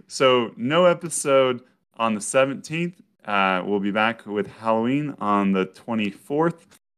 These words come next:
Um, if you want to get in touch with us, our,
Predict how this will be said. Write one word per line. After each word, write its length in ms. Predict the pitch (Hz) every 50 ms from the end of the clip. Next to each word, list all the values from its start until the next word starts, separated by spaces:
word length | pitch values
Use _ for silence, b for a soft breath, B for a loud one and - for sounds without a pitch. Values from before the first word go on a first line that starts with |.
| _ _ _ _ _ _
Um, 420 | 107 107 104 101 101 98 98 98 - -
if 240 | 127 123 117 - -
you 260 | 123 120 117 117 113
want 300 | 113 120 135 135 - - -
to 160 | - 131 120
get 160 | 120 123 113
in 140 | 113 110 101
touch 360 | - - - 147 156 - -
with 140 | 165 156 -
us, 380 | 165 165 170 165 - - - - - _
our, 440 | - 98 101 101 101 98 95 95 95